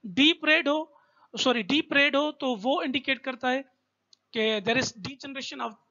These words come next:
the blood tissues, और ग्रीनिश कलर हो तो वो इंडिकेट करता है purulent degeneration,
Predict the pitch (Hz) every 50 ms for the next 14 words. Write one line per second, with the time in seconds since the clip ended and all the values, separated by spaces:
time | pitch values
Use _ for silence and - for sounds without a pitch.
0 | _ _ _ 349 202 185 208 165 202 214 214 214 - 214 - - 277 294 320 -
1 | - - - _ _ _ _ _ _ _ _ _ _ _ - 202 190 175 160 -
2 | 220 233 254 294 320 349 370 359 - - - 311 294 294 277 262 285 320 - _
3 | _ _ _ _ _ _ _ _ _ _ _ _ _ _ _ _ _ _ _ -
4 | 226 220 262 302 320 311 254 254 269 262 - 254 254 - 247 226 240 247 240 247
5 | 269 285 - _ _ - 277 294 294 269 277 277 285 285 240 180 214 202 196 208
6 | 190 190 180 - - 185 175